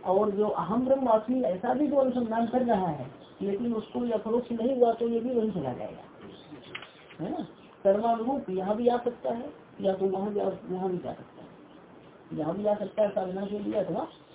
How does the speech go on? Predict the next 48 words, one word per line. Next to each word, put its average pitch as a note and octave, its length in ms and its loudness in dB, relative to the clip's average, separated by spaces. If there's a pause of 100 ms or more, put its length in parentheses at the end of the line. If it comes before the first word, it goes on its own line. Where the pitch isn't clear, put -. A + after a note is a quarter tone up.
वहाँ G3+ 180 -8
जा - 100 -8
सकता - 380 -18
है। - 220 -16 (420)
तो E3+ 60 -4
जिसको F#3 300 -2
अपरोक्ष G#3 420 2
नहीं A3+ 260 0
हुआ G3+ 220 4
है C4 260 6
वो G#3+ 100 6
साधना F#3+ 420 0
कर G#3+ 180 -2
रहे G#3+ 180 -2
हैं G3+ 60 -2
मोक्ष G3+ 240 -2
के G3 220 -2
लिए, G#3 100 -4
सब G#3 240 -8
पहुँच D#3+ 200 -6
जाते D3+ 260 -6
हैं D#3+ 140 -6
वहाँ G2+ 140 -6
पर। - 220 -10 (920)
तो E3+ 140 2
ज्ञान G3+ 280 6
से A3 100 0
यहाँ F#3+ 200 2
पर F#3+ 100 4
ध्यान E3 320 0
ले G3+ 120 2
लेना G3 280 0
है। F3 220 -8 (540)
और F#3+ 280 8
अपरोक्ष G#3 560 2
ज्ञान G#3 240 -2
का G#3 180 -2
जो G3+ 100 -2
अभ्यास F#3 380 -2 (100)
कर A3+ 140 2
रहा G#3+ 200 0
है, G#3 120 0
अपरोक्ष G#3 380 -2
नहीं G#3 260 -4
हुआ G#3 220 2
है, A3 160 2
वो A#3+ 160 2
भी, A3 180 -2